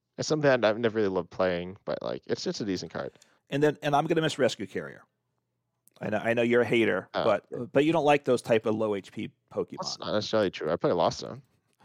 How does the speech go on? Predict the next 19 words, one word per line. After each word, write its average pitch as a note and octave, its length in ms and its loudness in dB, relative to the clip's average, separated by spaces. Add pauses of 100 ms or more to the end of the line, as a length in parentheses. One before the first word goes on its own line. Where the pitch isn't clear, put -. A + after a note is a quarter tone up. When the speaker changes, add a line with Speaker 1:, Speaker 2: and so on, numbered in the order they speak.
(440)
Speaker 2:
So C3 180 4
put - 260 -2
two G3 160 -4
ninety C#3+ 300 4
H-, - 220 -2
Pokemon C3 360 -2
ninety A2+ 220 0
H A2 120 -4
P B2 120 -6
or A2 60 -4
less A2 160 0
directly B2+ 520 -2
into A2 160 -10
your G2 120 -2
hand. G2+ 360 -4
Very A#2+ 260 -2
good, - 360 -10
right? G#2 300 0
Certainly, C#3 640 0